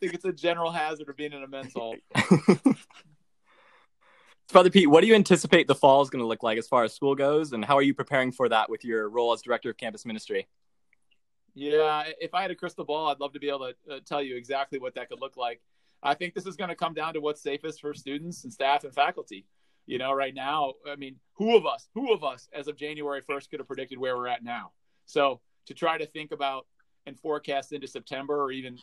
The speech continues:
Speaker 1: late August, I, I don't know. But I know this, that we're gonna have a very, we're, we're gonna have a plan that,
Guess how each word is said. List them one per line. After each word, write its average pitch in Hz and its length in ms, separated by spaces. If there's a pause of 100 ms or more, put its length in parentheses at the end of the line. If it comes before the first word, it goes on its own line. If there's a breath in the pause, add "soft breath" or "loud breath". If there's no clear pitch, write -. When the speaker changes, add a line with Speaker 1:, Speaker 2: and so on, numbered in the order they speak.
Speaker 1:
late 131 200
August, 139 480
I, 139 80 (260)
I 147 60
don't 120 260
know. 117 420
But 151 140
I 147 80
know 160 180
this, 139 340
that 139 140 (340)
we're 151 120
gonna 151 120
have 147 80
a 139 80
very, 139 500
we're, 151 140
we're 147 140
gonna 151 100
have 160 100
a 156 40
plan 151 380
that, 135 120